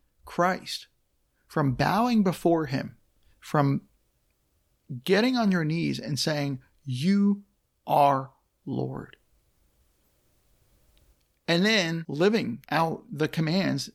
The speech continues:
laying yourself out and say, "Lord, y-, y-, you are the Lord.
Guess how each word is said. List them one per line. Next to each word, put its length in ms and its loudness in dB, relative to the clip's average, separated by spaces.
laying 300 2
yourself 300 0
out 160 0
and 80 -6
say, 80 -6
"Lord, 380 -2
y-, 140 -12
y-, 240 -12
you 320 2
are 100 2
the 100 -2
Lord. 400 0